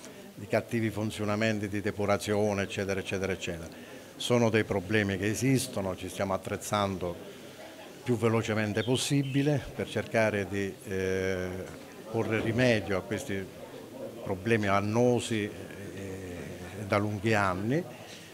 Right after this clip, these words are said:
però abbiamo anche queste eccellenze ed è giusto che si conoscano insieme alle negatività di questi grossi pregi che riusciamo a distribuire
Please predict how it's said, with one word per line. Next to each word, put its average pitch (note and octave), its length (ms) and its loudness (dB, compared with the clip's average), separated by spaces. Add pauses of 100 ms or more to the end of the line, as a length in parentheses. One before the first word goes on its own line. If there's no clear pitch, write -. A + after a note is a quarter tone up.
(240)
però E3+ 300 8 (960)
abbiamo C3+ 380 8
anche C3 240 8
queste A#2+ 300 4
eccellenze G2 920 2 (540)
ed C#3 160 4
è E3 100 10
giusto A#2+ 420 4
che B2 120 4
si A#2+ 160 2
conoscano A2+ 640 6
insieme A#2+ 340 4
alle A#2 160 4
negatività A2 760 4 (600)
di - 80 -8
questi A#2 320 0
grossi B2+ 320 4
pregi G2+ 560 0 (180)
che G#2+ 140 -2
riusciamo G2+ 680 2
a F#2+ 160 -2
distribuire G2+ 880 0